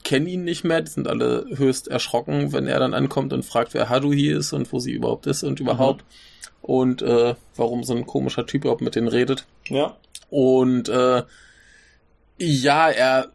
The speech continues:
Speaker 1: versucht dann erstmal zu klären, was los ist, äh, geht dann halt in den Clubraum, der hier noch ein ganz normaler Lit-, Literaturclub ist,
Speaker 2: Mhm.
Speaker 1: wo dann eben Nagato ist und, äh, ja, er versucht dann halt so nach und nach ein bisschen rauszufinden,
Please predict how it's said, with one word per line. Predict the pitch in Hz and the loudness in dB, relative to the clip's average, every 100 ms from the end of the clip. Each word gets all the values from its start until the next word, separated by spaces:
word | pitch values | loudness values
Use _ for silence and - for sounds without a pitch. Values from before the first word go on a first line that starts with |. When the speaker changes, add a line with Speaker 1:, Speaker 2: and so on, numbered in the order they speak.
| - | -4
Speaker 1:
versucht | 156 127 151 147 | 0 2 2 2
dann | 135 | 2
erstmal | 127 131 131 | 2 2 -4
zu | - | -6
klären, | 123 - 113 117 | -6 0 0 2
was | 110 - | -2 0
los | 123 131 160 165 | 4 6 4 2
ist, | 170 165 - | 2 4 6
äh, | - 139 | 8 6
geht | - 131 131 | 6 4 2
dann | 123 117 | -2 0
halt | 117 117 113 - | 0 0 -4 -10
in | 135 120 117 - - | -6 -4 -6 -10 -8
den | 143 117 123 113 | -4 2 2 2
Clubraum, | - 147 196 - 156 165 170 | 0 0 0 -2 2 2 2
der | 156 123 | -2 -2
hier | - 135 | -2 -4
noch | 117 | -2
ein | - 120 | -2 -2
ganz | 120 117 | -6 -6
normaler | 123 117 131 | -6 -4 -2
Lit-, | 123 - | -4 -4
Literaturclub | 143 135 131 123 113 - 139 151 135 | 0 0 0 -2 -4 -2 -4 -2 0
ist, | 139 139 - _ - | 0 -2 -8 _ -4
Speaker 2:
Mhm. | 123 123 185 - - _ | -2 0 -2 -6 -20 _
Speaker 1:
wo | 120 | 0
dann | 120 113 | 0 0
eben | 113 120 120 120 135 | 2 2 2 0 0
Nagato | 117 117 131 - 131 123 | 2 2 0 -2 -4 -2
ist | 123 - | -2 -2
und, | 127 113 113 | -2 0 0
äh, | 113 113 110 110 _ _ _ - - | 0 2 2 0 _ _ _ -20 -6
ja, | 117 | 0
er | 107 107 | 2 2
versucht | 104 131 117 123 131 | 0 -2 0 0 0
dann | 127 110 | 0 0
halt | 101 | -4
so | - | -4
nach | 98 92 - | -4 -4 -4
und | 95 - | -6 -6
nach | 101 95 107 | -8 -6 -6
ein | |
bisschen | 101 98 107 | -4 -4 -4
rauszufinden, | 95 95 107 - - 110 113 101 107 | 0 0 0 -2 -4 -2 -4 -4 -6